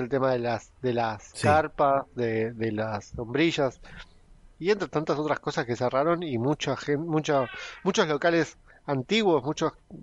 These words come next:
Speaker 1: restaurantes y cosas así, viejos que tuvieron que cerrar porque no, no podían pagar el alquiler.
Speaker 2: Exacto, sí, sí, sí.
Speaker 1: En los lugares.
Speaker 2: Pero quiero que quede claro esto para los,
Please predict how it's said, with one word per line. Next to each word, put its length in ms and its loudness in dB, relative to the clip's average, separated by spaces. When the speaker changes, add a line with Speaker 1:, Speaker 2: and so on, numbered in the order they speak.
Speaker 1:
restaurantes 640 0
y 60 -8
cosas 260 2
así, 320 0
viejos 320 0
que 120 -2
tuvieron 260 0
que 80 -2
cerrar 300 0
porque 220 2
no, 320 0
no 140 2
podían 280 4
pagar 180 4
el 60 4
alquiler. 420 -2
Speaker 2:
Exacto, 580 -2
sí, 220 0
sí, 140 0
sí. 100 0
Speaker 1:
En 160 0
los 100 -4
lugares. 380 -2
Speaker 2:
Pero 180 4
quiero 220 4
que 100 4
quede 180 4
claro 280 4
esto 240 2
para 220 4
los, 420 2